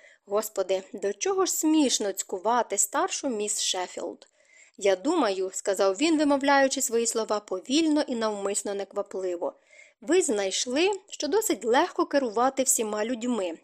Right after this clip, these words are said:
які намагаються доглядати Едвіну, чи не так? Вона зберігала кам'яну мовчанку. «Ну то як же?» Зрештою, вона легенько кивнула йому.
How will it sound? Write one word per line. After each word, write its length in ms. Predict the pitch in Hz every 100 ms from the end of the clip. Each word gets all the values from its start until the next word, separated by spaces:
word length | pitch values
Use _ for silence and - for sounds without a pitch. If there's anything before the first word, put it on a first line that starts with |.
| -
які 200 | 202 208
намагаються 600 | 196 196 220 220 208 196
доглядати 640 | 196 202 208 214 214 240
Едвіну, 400 | 226 220 180 185 _
чи 120 | - 277
не 140 | 294
так? 320 | 294 165 - _ _ _ _
Вона 240 | 220 208 214
зберігала 540 | 196 196 196 247 285
кам'яну 420 | 277 226 208 196
мовчанку. 680 | 196 190 - 175 185 - - - _ _ _ 294
«Ну 120 | 349
то 120 | 403
як 320 | 330 196 185
же?» 220 | 190 175 - _ _ _
Зрештою, 420 | 208 202 - 214
вона 220 | 202 202 190
легенько 500 | 196 247 302 320 320
кивнула 480 | 294 233 208 196
йому. 360 | 190 196 196